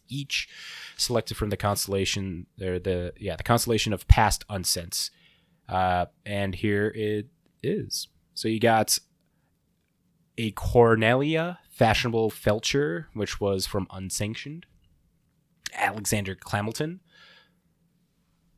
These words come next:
Angelic Rockets, an Animate Library. That one's a cool one because we now have an Animate Graveyard. <laughs> As luck would have it, Avatar of Me,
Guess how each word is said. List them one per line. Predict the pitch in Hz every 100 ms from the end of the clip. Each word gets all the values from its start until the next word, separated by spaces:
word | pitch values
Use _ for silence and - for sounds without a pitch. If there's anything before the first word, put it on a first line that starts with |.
| _ _ _ _ _ _ _ _ 107
Angelic | 107 104 101 98 104 117 120 -
Rockets, | 82 85 98 - 165 - - - - _ _ _ _ _ -
an | 98 95 - _ -
Animate | 139 175 196 131
Library. | 127 151 123 95 85 78 -
That | 110
one's | 120
a | 87
cool | - 82
one | 85 104
because | - 101 92
we |
now | 98 98
have | 110
an | 107 -
Animate | 110 110 107
Graveyard. | - 117 123 117 - 113 113 - - _ _ _ -
<laughs> | - _ _ _ _ _ _ _
As | 110 104
luck | 127 -
would | 104
have | 139 156
it, | 160 156 -
Avatar | 110 107 - 107 101
of | 95
Me, | 104 123 156 160 170 160